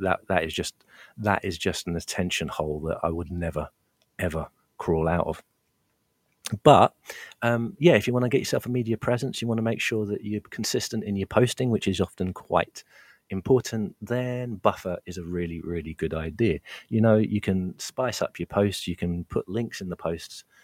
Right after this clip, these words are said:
to, uh, a product if you have a product, and so on and so on. It's just a way, like I say, it's just a way to be, uh, socially, uh, socially media-ish, uh, without having to be on it all the time, without having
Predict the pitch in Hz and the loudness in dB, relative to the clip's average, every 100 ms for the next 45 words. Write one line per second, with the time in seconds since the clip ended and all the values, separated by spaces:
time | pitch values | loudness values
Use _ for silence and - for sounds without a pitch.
0 | _ - 90 85 82 - - 78 73 - | _ -14 -8 -6 -8 -10 -10 -8 -8 -4
1 | - 95 98 - 90 - 87 80 - 85 | 4 4 6 2 -2 -4 -4 -6 -6 -6
2 | 82 - _ _ _ _ _ _ _ _ | -6 -10 _ _ _ _ _ _ _ _
3 | _ _ _ - - - - 131 131 - | _ _ _ -20 -20 -20 -8 -4 0 4
4 | 113 104 - 120 - 165 143 127 120 113 | 4 2 0 -2 0 0 0 0 0 0
5 | 98 92 87 - 73 - 139 117 110 101 | -2 -2 -4 -4 -4 -2 -2 2 0 0
6 | 104 95 - 110 101 _ _ 113 104 98 | -2 -2 -4 -12 -20 _ _ 0 0 -2
7 | - _ - _ _ - 92 92 92 - | -10 _ -20 _ _ -4 -2 -2 -2 2
8 | 151 - 120 117 90 _ _ _ _ - | 2 2 0 -2 -4 _ _ _ _ -6
9 | 95 95 95 - - _ - - 131 127 | -2 0 -2 -6 -20 _ -10 -2 -2 0
10 | 117 120 127 143 143 - - - _ _ | 0 0 0 -2 -2 -6 -8 -14 _ _
11 | - - 98 95 92 - 101 92 90 87 | -14 0 0 2 0 2 2 0 -2 -4
12 | 90 82 85 - 80 76 - 78 76 78 | -2 -2 -2 -4 -6 -4 -4 -4 -2 -4
13 | 82 82 82 80 | -4 -4 -4 -6